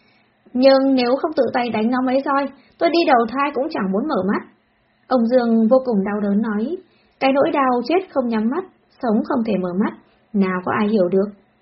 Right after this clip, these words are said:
Ông Ngô đứng yên bên cạnh, yên lặng quan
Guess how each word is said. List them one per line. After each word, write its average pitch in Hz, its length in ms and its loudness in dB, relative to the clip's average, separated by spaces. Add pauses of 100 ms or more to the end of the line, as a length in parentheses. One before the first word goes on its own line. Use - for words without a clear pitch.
(920)
Ông 233 200 0
Ngô 226 260 4
đứng 214 200 2
yên 247 400 0
bên 247 220 2
cạnh, 214 200 -4 (200)
yên 220 180 0
lặng 190 220 -4
quan 208 140 -4